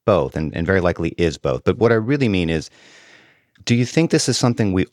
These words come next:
ought to do because it's the right thing to do, or is it something we must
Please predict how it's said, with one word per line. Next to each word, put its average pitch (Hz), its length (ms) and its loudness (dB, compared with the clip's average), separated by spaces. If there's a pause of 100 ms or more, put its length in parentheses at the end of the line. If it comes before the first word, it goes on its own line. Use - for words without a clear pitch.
ought 95 260 2
to 85 120 -2
do 67 380 -6
because 98 280 0
it's - 160 -4
the 92 140 0
right 90 380 2
thing 87 220 -4
to 80 80 -2
do, 87 520 0
or 107 200 2
is 107 120 -2
it 95 100 -4
something 101 560 -2
we 95 140 0
must 98 560 0